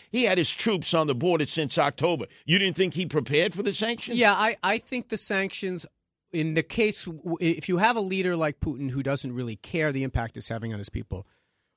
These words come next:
Speaker 2: I think the only sanctions that worked is something that affects Putin and his family directly. And I will admit, sitting here, I don't know how sanctions work that would, that would do that.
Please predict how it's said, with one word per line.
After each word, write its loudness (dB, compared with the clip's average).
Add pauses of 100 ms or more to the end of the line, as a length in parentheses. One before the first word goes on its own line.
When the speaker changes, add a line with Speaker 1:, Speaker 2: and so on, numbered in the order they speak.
(120)
Speaker 2:
I 4
think -2
the 2
only 2
sanctions -4
that -4
worked -4
is -8
something -2
that -4
affects -6
Putin -6
and -4
his -6
family -6
directly. -6 (400)
And 0
I 4
will 2
admit, 0
sitting -2
here, 0
I 0
don't 0
know 0
how -2
sanctions -4
work -4
that -8
would, -4 (840)
that 0
would -2
do 4
that. -4